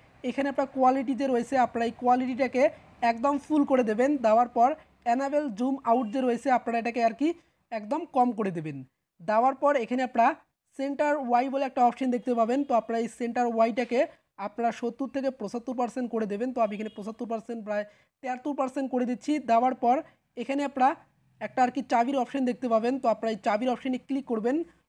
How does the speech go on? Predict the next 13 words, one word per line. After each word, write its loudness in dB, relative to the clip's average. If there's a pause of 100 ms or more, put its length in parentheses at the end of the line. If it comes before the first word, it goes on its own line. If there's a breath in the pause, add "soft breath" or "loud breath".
(180)
করার -2
পর 2
এখানে -2
আপনারা 0
হালকাভাবে 0
একটু -6
এগিয়ে 0
দেবেন। -2
দেওয়ার 4
পর -4
প্লাস -6
করে -6
দিয়ে -2